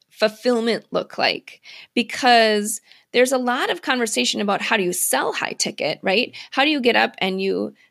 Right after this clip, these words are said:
um, you talk to a client about buying, you know, a twenty-five thousand dollar offer,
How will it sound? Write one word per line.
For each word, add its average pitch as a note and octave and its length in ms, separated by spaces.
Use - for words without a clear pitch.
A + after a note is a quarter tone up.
um, G3 340
you G#3 120
talk B3 380
to A#3 320
a G#3+ 80
client A3+ 440
about G3+ 320
buying, A3 520
you G3+ 80
know, G3 80
a F#3+ 40
twenty-five A3+ 680
thousand G#3 280
dollar G3 300
offer, G3+ 640